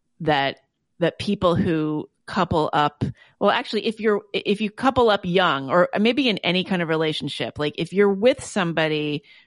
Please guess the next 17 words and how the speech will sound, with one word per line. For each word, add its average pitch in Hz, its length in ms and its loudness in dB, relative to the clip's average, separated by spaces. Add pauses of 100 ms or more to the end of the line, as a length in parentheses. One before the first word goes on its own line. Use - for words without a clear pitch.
(140)
for 180 120 2
a 170 80 2
certain 180 300 0
amount 160 260 0
of 160 80 -8
time, 147 640 -2 (260)
maybe, 180 540 0
you 170 80 -4
know, 156 180 0
after 165 380 -2
five 165 460 0
or 160 100 2
eight 160 260 -2
years, 156 760 -4
if 185 120 -2
there's 185 300 2
not 185 500 2